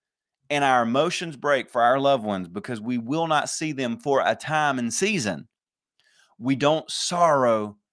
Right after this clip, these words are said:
hopelessly. We'll see them again. Because when you receive Christ Jesus, your spirit goes from being dead in sin to being made alive in Christ.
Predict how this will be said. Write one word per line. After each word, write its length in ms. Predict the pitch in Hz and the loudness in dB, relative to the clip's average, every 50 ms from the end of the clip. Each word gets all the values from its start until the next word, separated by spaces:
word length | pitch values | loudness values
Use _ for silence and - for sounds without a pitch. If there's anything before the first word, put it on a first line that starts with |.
| _ _ _ | _ _ _
hopelessly. 840 | - - 147 151 - 110 101 90 - - - 82 71 65 - _ _ _ _ _ _ _ _ _ _ _ _ _ _ _ _ - | -2 2 2 2 2 0 -4 -4 -4 -8 -10 -12 -14 -14 -16 _ _ _ _ _ _ _ _ _ _ _ _ _ _ _ _ -12
We'll 140 | 104 104 | -10 -10
see 220 | - - - 110 107 | -8 -8 -8 -8 -6
them 180 | 98 98 98 | -6 -6 -8
again. 500 | 95 90 98 113 113 101 82 73 - - _ _ _ _ _ _ _ - - - - _ | -6 -6 -6 -4 -4 -4 -6 -8 -12 -18 _ _ _ _ _ _ _ -20 -20 -20 -14 _
Because 300 | - 147 156 196 180 151 | -8 -4 -2 -2 -2 -2
when 200 | 151 175 170 175 | -2 -2 0 0
you 160 | 214 247 269 | 0 2 4
receive 440 | 262 226 - - - 208 208 190 - | 6 6 4 4 4 2 2 0 0
Christ 400 | - 180 160 151 143 131 - - | 0 2 4 4 2 2 -2 -6
Jesus, 560 | 143 170 220 226 175 127 113 107 113 - - _ _ - _ _ _ - | -6 -6 -6 -6 -4 -2 -2 -2 -4 -6 -10 _ _ -20 _ _ _ -10
your 300 | 113 120 170 208 226 196 | -2 2 4 4 4 2
spirit 640 | - - - - 196 202 196 151 127 113 - 110 | 0 -4 -4 -4 -4 0 0 2 2 0 -2 -2
goes 240 | 110 131 131 131 123 | 0 2 2 2 0
from 200 | - - 110 107 | -2 -2 -2 -2
being 360 | 101 117 110 101 92 90 85 | 0 0 0 -2 -2 -4 -6
dead 340 | 78 - 170 226 147 160 165 | -4 0 2 2 2 2 0
in 160 | 170 160 156 | 0 -4 -6
sin 460 | 147 - - 170 147 135 120 113 110 - | -6 -6 -4 -2 -2 -2 -2 -2 -4 -6
to 100 | - 98 | -10 -10
being 280 | 92 110 110 104 101 | -8 -6 -4 -2 -2
made 180 | 101 98 95 87 | -2 -2 -2 -2
alive 500 | 87 82 82 85 92 107 120 127 127 120 | -2 -2 -2 0 2 4 4 4 4 2
in 140 | 127 127 123 | 0 -4 -4
Christ. 580 | 117 104 90 73 64 - - - - - - | -2 -2 -2 -2 -2 -6 -10 -14 -16 -16 -18